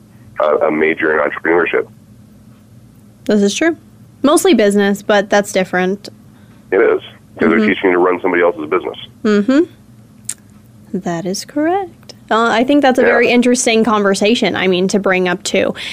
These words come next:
Speaker 2: And so I think that, uh, pe-, people are gonna be very excited about reading your book 'cause I think it's just what they need.
Speaker 1: Oh, absolutely. It, it's exactly what, what young people need to hear, and it, it, it's coming from somebody. I'm, I'm not old by,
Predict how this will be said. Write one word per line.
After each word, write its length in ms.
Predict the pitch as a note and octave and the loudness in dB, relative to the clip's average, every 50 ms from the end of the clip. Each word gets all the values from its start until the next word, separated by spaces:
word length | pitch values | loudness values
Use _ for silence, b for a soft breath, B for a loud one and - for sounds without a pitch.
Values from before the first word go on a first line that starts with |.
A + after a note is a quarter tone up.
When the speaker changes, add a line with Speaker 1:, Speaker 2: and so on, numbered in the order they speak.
| B B | B B
Speaker 2:
And 200 | - - G#3 G3+ | -2 0 0 2
so 80 | - G#3+ | 2 0
I 140 | F#3+ F#3 F#3+ | 0 0 0
think 320 | F#3+ - F#3+ F#3+ F#3 F3+ | 0 0 0 0 0 0
that, 340 | F3+ F3 F3 - - - - | -2 -2 -2 -2 -4 -6 -4
uh, 140 | - - - G#3 | -2 -2 0 2
pe-, 140 | B3 A#3 | 2 0
people 320 | A3+ A#3 - C#4+ C#4 D#4 D#4 | 0 0 0 2 2 4 4
are 120 | C4+ A#3 A3 | 4 2 2
gonna 160 | A3+ A3+ A3 | 2 2 2
be 100 | G3+ G3+ | 2 2
very 280 | F#3+ G3+ G3 G3+ G#3+ | 2 2 2 2 2
excited 320 | A#3+ B3 - C4+ A3 F#3+ G3 | 0 0 2 0 2 2 2
about 220 | F#3 F#3+ F3 D#3 | 0 2 2 2
reading 260 | F#3 F#3+ F#3+ G3+ G3 F#3+ | 2 2 2 2 2 2
your 120 | F#3+ F#3+ | 2 2
book 200 | F#3 E3+ - F#3 | 2 2 0 0
'cause 140 | - G#3+ - | -2 -2 0
I 80 | F#3+ G3 | 0 0
think 220 | G3 G3 F#3+ G3 | 0 0 0 0
it's 160 | F#3+ F#3 - | 0 -2 -2
just 220 | - F3+ F#3+ F#3 - | -2 -2 -2 0 0
what 140 | G3+ F#3+ | -2 -2
they 100 | - F#3+ | 0 -2
need. 300 | F#3 - - - G3 G3 F#3+ - - - - - - - - - - - - - - - - - - - | -2 -2 -2 -4 -4 -4 -6 -10 -18 -20 -20 -20 -20 -20 -20 -20 -20 -20 -20 -20 -20 -20 -20 -20 -6 -2
Speaker 1:
Oh, 180 | - D#3+ A#2+ G#2+ | 0 2 2 2
absolutely. 480 | A2 A2+ - - A#2 A#2 A2 C#2 C2 | 2 0 0 0 0 0 2 2 0
It, 200 | C#2 C#2 D2+ D2 | 0 -2 -2 0
it's 220 | C#2 E2+ E2+ - - | 0 -2 0 0 -2
exactly 420 | F2+ E2+ F#2+ F#2+ G2 F#2 F#2 E2 | -2 0 0 -2 -2 -2 -2 0
what, 180 | E2 D#2+ D2 - | 0 -2 -2 -2
what 140 | E2 E2+ | -4 -2
young 160 | D#2+ E2 D#2+ D#2 | 0 -2 -4 -4
people 260 | - E2 - D#2 D#2 | -6 -4 -2 0 0
need 140 | D#2+ D#2 D2 | 0 0 -2
to 60 | - | -2
hear, 260 | - F#2 F#2+ F2 D#2+ | -2 -2 0 0 -2
and 100 | C#2+ C#2+ | -2 -4
it, 80 | D2 C2+ - - - | -6 -10 -12 -10 -8
it, 140 | C#2 D2 - - - | -8 -8 -8 -8 -8
it's 140 | - D2+ - | -8 -8 -6
coming 260 | - E2 D#2+ D#2+ D#2 - | -4 -2 -2 -2 -2 -2
from 180 | - D#2+ D#2+ | -2 -4 -4
somebody. 380 | - - D#2+ D#2+ D#2+ D#2+ D#2+ D2+ | -2 -2 -2 0 0 0 0 0
I'm, 220 | D2 E2+ F2 D2+ D#2 - | 0 -2 -2 -4 -4 -2
I'm 160 | - G#2 G#2+ G2+ | -2 -2 0 0
not 180 | F#2+ F2 - | 0 0 0
old 240 | E2+ F#2+ F#2+ F#2 - | 0 0 0 -2 -2
by, 260 | D#2 D#2 D#2+ D2+ D2 | -2 -4 -4 -4 -6